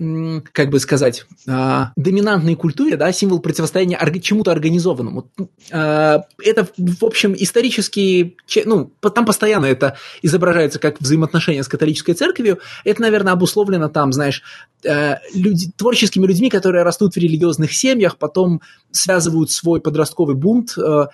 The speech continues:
и в данном случае я не, это я не критикую, это я там смотрю на то, как генез из этого происходит, э, связывают свой подростковый бунт с отказом от организованной религии, и там же у нас кого ни копни, там каждый первый, скажем, сценарист и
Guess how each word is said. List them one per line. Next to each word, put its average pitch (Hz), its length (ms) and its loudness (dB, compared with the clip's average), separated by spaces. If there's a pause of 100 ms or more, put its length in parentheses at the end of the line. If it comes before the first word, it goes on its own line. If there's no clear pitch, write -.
(160)
и 180 220 0
в 147 40 -6
данном 156 160 2
случае 160 280 2
я 156 100 4
не, 151 180 0
это 156 240 0
я 160 100 4
не 151 120 4
критикую, 147 500 0
это 127 200 -4
я 127 280 2
там 110 440 -6
смотрю 151 440 0
на 123 140 0
то, 131 140 -2
как 127 200 -2
генез 123 320 -2
из 120 100 0
этого 120 200 -2
происходит, 254 420 0 (640)
э, 104 140 -2
связывают 190 400 0
свой 196 140 2
подростковый 180 520 0
бунт 226 260 0
с - 60 -4
отказом 180 420 0
от 156 160 -4
организованной 139 760 0
религии, 151 480 0 (380)
и 160 100 -4
там 190 180 2
же 175 100 2
у - 20 2
нас 190 160 0
кого 202 280 0
ни 170 100 2
копни, 247 340 -2
там 175 280 0
каждый 226 320 2
первый, 156 520 0
скажем, 143 300 0
сценарист 170 460 0
и 139 280 0